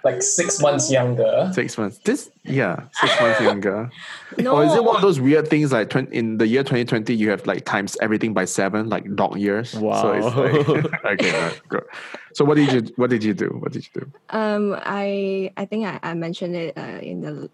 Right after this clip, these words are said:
Speaker 3: last, uh, last podcast. I
Speaker 2: Mm-hmm.
Speaker 3: did running. <laughs> So,
Speaker 2: Oh.
Speaker 3: so
Speaker 4: Wow.
Speaker 3: running, running was something that I used to enjoy doing. Uh, I mean, uh, I s-,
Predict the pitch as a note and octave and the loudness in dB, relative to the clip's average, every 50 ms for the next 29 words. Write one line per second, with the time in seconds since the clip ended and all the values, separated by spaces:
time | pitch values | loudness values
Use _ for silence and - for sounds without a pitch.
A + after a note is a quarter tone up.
0 | - - - - D#3+ D#3+ E3 F3 - - - - - - - _ _ - E3 D3+ | -16 -14 -10 -8 -8 -8 -8 -8 -10 -14 -16 -18 -20 -20 -20 _ _ -14 -12 -12
1 | C3 B2+ - - D3 D3+ D3 D3+ D#3+ F#3+ - _ - - - - - - - - | -12 -12 -12 -14 -14 -10 -8 -8 -8 -10 -12 _ -14 -14 -14 -14 -16 -16 -14 -14
2 | - - - - - - - - D#3+ D#3 D3+ D#3 D#3 - G#2+ A#2+ C#3+ - - _ | -14 -14 -16 -20 -20 -16 -12 -10 -8 -6 -4 -4 -4 -4 -4 -4 -4 -6 -8 _
3 | _ _ _ _ _ _ _ _ _ _ G3+ A3+ A3+ F#3 D3+ F#3 G3+ A3 B3 D#4+ | _ _ _ _ _ _ _ _ _ _ -2 -2 -2 -2 0 -2 -2 0 0 0
4 | G#4+ B3+ G3 E3+ F#3+ A#3 - _ _ _ - - C#4 C#4 C#4 - C#4 A3 G#3+ A3 | 0 0 0 -2 -2 -6 -8 _ _ _ -10 -6 -4 -2 0 0 0 0 2 2
5 | C4+ E4+ F4 F4 F4 F4 E4+ E4+ D#4+ C#4+ F3+ - - C#4 C#4+ D#4 E4+ F4+ A4 B4 | 2 2 2 2 2 0 0 0 0 0 0 0 2 2 2 2 4 4 4 4
6 | G4 C4 A3+ G#3 - - - - - - - C4 D#4+ F#4+ A4+ A#4+ A4+ C#4+ A3 G3+ | 4 2 2 0 -2 -4 -8 -12 -14 -6 -2 0 0 2 2 2 2 2 2 2
7 | G3+ G#3+ - G3+ F#3+ G#3 - A#3+ B3 B3 A3 F#3 E3+ - - - - F3 F3+ F3+ | 2 0 0 -2 -2 -2 -2 0 0 0 0 0 -2 -2 -2 -2 -2 -2 0 0
8 | F3+ F#3 G3+ A3 A3 - F3+ D#3+ D#3+ D3+ D#3 E3 E3 E3+ E3+ E3 D#3 D#3 D#3 D3+ | 0 0 -2 -2 -2 -4 -4 -4 -2 -2 -2 -2 -4 -4 -4 -4 -6 -4 -6 -6
9 | D#3 D#3 - - - - - - - - G#3 G#3 G#3+ - E3+ - - E3 E3 E3 | -6 -8 -8 -10 -10 -10 -10 -12 -12 -12 -12 -14 -14 -18 -14 -12 -10 -8 -6 -6
10 | E3 E3 E3 - - G3 - _ _ _ _ _ _ _ _ - - - D#3 D3+ | -6 -6 -6 -8 -8 -10 -14 _ _ _ _ _ _ _ _ -14 -12 -12 -10 -10
11 | E3 - - - _ _ - E3 D#3 - - - - - - | -12 -12 -14 -16 _ _ -12 -12 -12 -14 -18 -20 -20 -20 -20